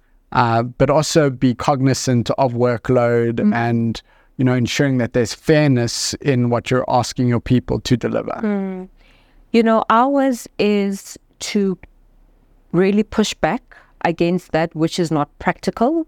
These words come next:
Speaker 2: um, or feasible. And, and I think there are too many people who are, you know, in a take, um, and pass on mode.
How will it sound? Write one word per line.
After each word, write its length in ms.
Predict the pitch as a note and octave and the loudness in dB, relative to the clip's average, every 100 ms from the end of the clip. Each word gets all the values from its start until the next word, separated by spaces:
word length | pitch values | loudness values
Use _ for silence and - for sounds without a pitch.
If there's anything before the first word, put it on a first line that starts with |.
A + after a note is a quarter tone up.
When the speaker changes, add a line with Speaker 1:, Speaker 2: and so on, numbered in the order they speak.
| _ - | _ -2
Speaker 2:
um, 480 | E3 D#3+ D#3 D#3 D#3 | -2 0 -2 -2 -2
or 80 | D#3+ | -4
feasible. 720 | - F#3+ F#3 F#3+ D3+ E3 B3+ - _ _ _ _ _ _ | 0 -2 0 -2 0 0 -2 -8 _ _ _ _ _ _
And, 520 | G#3 G3+ G3+ G3+ G3+ - _ _ | 0 2 2 2 0 -6 _ _
and 140 | A3 A3+ | 0 0
I 80 | G#3+ | 0
think 460 | C4+ C4+ C4+ - - _ _ | 0 2 2 -2 -20 _ _
there 300 | F#3 G#3 G#3+ - | 0 2 2 0
are 120 | G#3 | -2
too 260 | - - B3+ | -2 0 2
many 200 | B3+ B3 | 4 2
people 560 | - - G#3 - A3 | 0 -2 -2 0 -2
who 460 | F#3+ - G#3+ G#3 G3+ - | -2 -2 0 2 0 0
are, 640 | F#3 F3+ F3 F3 E3+ F3 - _ _ _ _ _ | 0 2 0 0 -2 -4 -10 _ _ _ _ _
you 100 | G#3 | 2
know, 120 | F#3+ - | 2 2
in 180 | F#3+ | 0
a 80 | F3+ | 0
take, 520 | E3+ - - G3 D#3+ - - - _ _ _ - _ _ - | -2 -6 -2 0 -2 -10 -20 -20 _ _ _ -20 _ _ -2
um, 440 | E3 D#3+ E3 D#3+ - | 0 0 0 0 0
and 180 | E3+ D#3+ | -2 -2
pass 280 | - F3 - | -2 -2 -2
on 220 | E3 E3+ | -2 2
mode. 460 | C#3+ A2+ G2 - | 2 0 -2 -6